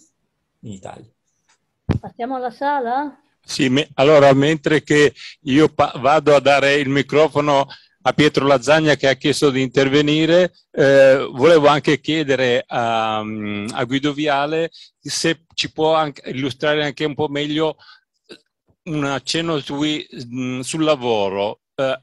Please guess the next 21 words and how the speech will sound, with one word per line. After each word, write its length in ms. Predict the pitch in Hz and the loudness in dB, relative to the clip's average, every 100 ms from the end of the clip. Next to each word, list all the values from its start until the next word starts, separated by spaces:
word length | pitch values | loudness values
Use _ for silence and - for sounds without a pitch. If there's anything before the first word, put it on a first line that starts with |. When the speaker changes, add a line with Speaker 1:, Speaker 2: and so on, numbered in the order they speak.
| _ | _
Speaker 3:
quali 260 | 160 170 | -2 -2
Speaker 1:
Sì. 40 | 151 | -2
Speaker 3:
lavo-, 380 | 143 131 143 127 | -4 -4 -8 -4
come 260 | 175 175 | -4 -4
dovrebbe 440 | 151 131 139 131 131 | -4 -4 -4 -4 -6
cambiare 440 | 127 123 123 120 | -8 -2 -2 0
il 80 | 120 | -2
lavoro. 600 | 117 95 82 82 82 - _ _ _ _ _ _ _ _ _ _ _ _ - - _ - | -2 0 0 0 -2 -6 _ _ _ _ _ _ _ _ _ _ _ _ -20 -20 _ -4
Però 200 | 127 160 | 0 4
da-, 280 | 160 160 - | 4 4 0
do 200 | 127 147 | -2 -2
subito 340 | - 165 170 156 | -2 -4 0 0
la 80 | 139 | 2
parola 540 | 143 139 139 139 139 | 0 0 2 2 0
a 180 | 131 113 110 | -2 -4 -4
Pietro. 500 | 107 95 - 90 104 _ _ _ _ _ _ _ _ | -2 -2 -4 -12 -14 _ _ _ _ _ _ _ _
Poi 120 | - 165 | -20 -20
rispondi 460 | 160 _ 151 143 | -20 _ -16 -16
a 60 | 139 | -18
due 140 | 131 131 | -18 -20
domande. 560 | 117 95 92 85 82 | -20 -20 -20 -20 _